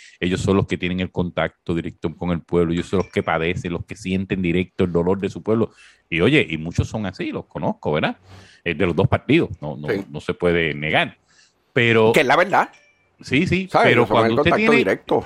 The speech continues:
Speaker 1: cu-, un, un trujillito como este,
Speaker 2: <laughs>
Speaker 1: si él
Speaker 2: El equipo de
Speaker 1: amara
Speaker 2: trabajo no lo consigue.
Speaker 1: Sí, sí, sí, sí. E-, esto es lo que, literalmente, esto es un empleado fantasma.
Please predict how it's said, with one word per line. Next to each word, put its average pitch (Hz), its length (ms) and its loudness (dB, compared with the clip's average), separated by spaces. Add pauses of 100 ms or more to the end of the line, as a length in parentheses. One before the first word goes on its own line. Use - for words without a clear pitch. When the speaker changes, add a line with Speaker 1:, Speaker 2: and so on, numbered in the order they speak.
(160)
Speaker 1:
cu-, 143 200 2
un, 160 420 2
un 190 220 2
trujillito 202 720 4
como 170 240 -4
este, 107 340 -6 (460)
Speaker 2:
<laughs> - 460 -16
Speaker 1:
si 165 340 4
él 254 200 4 (440)
Speaker 2:
El 139 100 4
equipo 160 200 6
de - 100 6
Speaker 1:
amara - 0 - (140)
Speaker 2:
trabajo 285 160 8
no 208 80 4
lo 220 120 2
consigue. 190 640 -4 (560)
Speaker 1:
Sí, 170 460 0
sí, 95 200 -6
sí, 87 160 -12
sí. 104 240 -12
E-, 113 220 2
esto 156 300 4
es 240 40 6
lo 226 240 6
que, 131 140 2 (120)
literalmente, 135 580 2
esto 220 100 -2
es 185 80 0
un 165 60 -2
empleado 165 280 0
fantasma. 180 540 -8